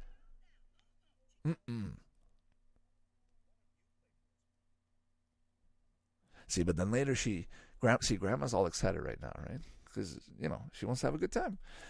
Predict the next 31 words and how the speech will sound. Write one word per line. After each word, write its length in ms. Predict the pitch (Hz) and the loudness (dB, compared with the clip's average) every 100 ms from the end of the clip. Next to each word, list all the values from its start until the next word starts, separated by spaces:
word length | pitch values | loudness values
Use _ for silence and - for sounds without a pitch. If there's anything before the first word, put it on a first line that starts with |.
| - - | -16 -2
But 100 | 101 | 4
later 220 | 110 139 139 | 8 10 8
on, 180 | 139 | 6
when 140 | 131 87 | 2 0
Garfield 480 | 110 113 123 107 - | 2 2 2 0 -6
c-, 60 | - | 2
comes 240 | 123 110 | 2 4
to 60 | 101 | 0
see 200 | - 123 | 4 6
her, 320 | 117 120 87 - | 6 4 0 0
she's 200 | 131 120 | 2 4
gonna 160 | 127 | 2
find 360 | - 123 117 110 | 2 2 2 0
out 200 | 110 95 | -2 -2
the 80 | 71 | -6
true 420 | - 87 65 - - _ _ - | -2 -4 -4 -8 -18 _ _ -6
Grandma. 320 | 73 57 57 - - _ - _ _ _ _ - | -6 -6 -12 -18 -20 _ -20 _ _ _ _ -6
She's 180 | 120 110 | -2 4
gonna 140 | 107 | 4
find 260 | - 110 113 | 6 4 6
out 140 | 107 | 2
the 60 | 104 | 2
version 260 | 104 104 | 2 2
of 80 | 98 | -2
Grandma 520 | 104 101 101 98 95 - - - - _ - | 0 0 0 0 -2 -6 -16 -20 -20 _ -10
that's 220 | - 104 120 | -6 -4 0
really 240 | 123 113 | 2 4
gonna 380 | 110 101 95 101 - | 2 0 -4 -8 -4
hit 160 | 113 | -2
the 80 | - | -2
soul. 320 | - 67 - | -4 -4 -6